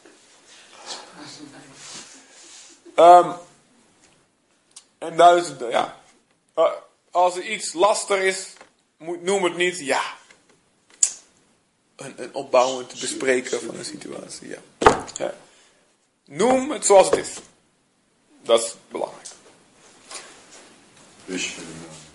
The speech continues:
Speaker 1: Ja. Dus, als je eens kijkt naar, ehm,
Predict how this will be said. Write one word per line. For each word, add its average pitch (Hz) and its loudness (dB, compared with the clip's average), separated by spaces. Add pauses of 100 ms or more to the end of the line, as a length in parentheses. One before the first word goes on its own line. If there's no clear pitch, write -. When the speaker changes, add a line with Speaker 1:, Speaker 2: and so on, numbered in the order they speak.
(600)
Speaker 1:
Ja. - 8 (1700)
Dus, 170 10 (1400)
als 180 -2
je 180 -6
eens 165 -8
kijkt 226 4
naar, 147 2
ehm, 117 2